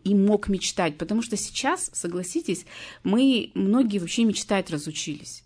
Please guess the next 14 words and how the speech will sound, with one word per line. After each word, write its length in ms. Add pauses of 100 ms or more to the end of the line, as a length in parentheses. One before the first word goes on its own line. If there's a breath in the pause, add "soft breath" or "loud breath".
Вот 220
по 100
большому 420
счету, 320
да. 320 (360 loud breath)
Мы 100
просто 280
пытаемся 500
иск-, 180
искать 420
какие-то 440
инструменты 720
и 40
таблетки 720